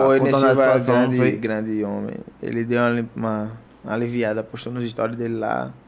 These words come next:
Speaker 1: Pediu pra não acontecer nada comigo, né? É, aquelas coisas. E agora, boy, é, eu tô meio que montando também como se fosse minha tropa, tá ligado?
Speaker 2: Sim, sim.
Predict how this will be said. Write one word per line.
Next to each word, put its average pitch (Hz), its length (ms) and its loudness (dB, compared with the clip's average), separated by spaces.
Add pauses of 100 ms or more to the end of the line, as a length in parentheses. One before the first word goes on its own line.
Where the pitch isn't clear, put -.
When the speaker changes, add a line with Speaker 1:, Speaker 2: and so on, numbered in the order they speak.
(560)
Speaker 1:
Pediu 127 160 -2
pra 131 140 0
não 135 80 2
acontecer 131 300 -4
nada 127 200 -2
comigo, 120 380 -4
né? 127 200 -4 (2000)
É, 104 180 -6
aquelas 110 280 -8
coisas. 117 240 -6 (100)
E 156 140 4
agora, 180 380 4
boy, 117 360 2 (560)
é, 127 460 4
eu 160 180 6
tô 180 180 4
meio 180 240 4
que 165 680 4
montando 143 560 4
também 135 500 2
como 131 180 0
se 135 80 -6
fosse 131 220 -2
minha 131 220 2
tropa, 120 420 2
tá 135 140 -2
ligado? 143 300 -2 (120)
Speaker 2:
Sim, 156 400 2
sim. 127 340 -2